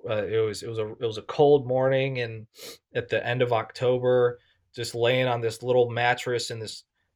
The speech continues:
closet-sized room. That was gonna be our new room for who knows how long. Um, and that was, uh, wh-, while we were making that transition, that's when the Lord really showed me something. He said that if, if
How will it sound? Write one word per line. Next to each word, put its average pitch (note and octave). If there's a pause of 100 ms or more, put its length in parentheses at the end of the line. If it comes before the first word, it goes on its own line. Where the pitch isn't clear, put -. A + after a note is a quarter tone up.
closet-sized A#2+
room. B2+
That B2
was B2+
gonna C3
be C3
our B2
new C3+
room C3
for A2+ (180)
who B2
knows B2
how C#3
long. G2 (640)
Um, A2+
and B2
that D3+
was, D3 (380)
uh, A#2+ (680)
wh-, C3+
while C3
we B2+
were B2
making D3
that C3+
transition, C3+
that's C3+
when D#3+
the C3
Lord B2
really A#2+
showed B2
me G#2+
something. G#2+
He G#2+
said G#2+ (600)
that A#2+
if, B2+
if B2